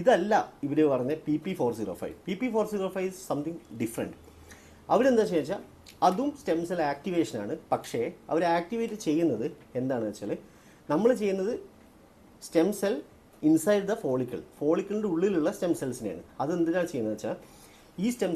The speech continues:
സെൽസ് ആണ് ഹെയർ സെല്ലായിട്ട് മാറുന്നത്. ആ സെൽസിനെയാണ് നമ്മൾ ഡി ലാപ്പിൽ ആക്ടിവേറ്റ് ചെയ്യുന്നത്. മറ്റവരെന്താ ചെയ്യണമെന്ന് വെച്ചാൽ, അവർ ഫോളിക്കിൾ ആയി മാറുന്ന സെല്ല്,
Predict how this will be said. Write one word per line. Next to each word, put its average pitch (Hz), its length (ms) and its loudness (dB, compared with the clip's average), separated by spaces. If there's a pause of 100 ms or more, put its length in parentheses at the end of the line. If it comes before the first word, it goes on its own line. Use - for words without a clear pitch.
സെൽസ് 160 200 0 (120)
ആണ് 143 120 -4 (160)
ഹെയർ 160 220 4
സെല്ലായിട്ട് 135 380 0
മാറുന്നത്. 90 280 -8 (180)
ആ 202 40 2 (180)
സെൽസിനെയാണ് 151 480 -2 (480)
നമ്മൾ 202 180 4 (680)
ഡി 143 140 6
ലാപ്പിൽ 156 240 0 (300)
ആക്ടിവേറ്റ് 120 400 -4
ചെയ്യുന്നത്. 85 300 -10 (760)
മറ്റവരെന്താ 240 540 0
ചെയ്യണമെന്ന് 135 240 -2
വെച്ചാൽ, 135 260 -6 (460)
അവർ 208 180 2 (200)
ഫോളിക്കിൾ 294 480 4 (320)
ആയി 180 180 2
മാറുന്ന 160 440 2
സെല്ല്, 107 260 -2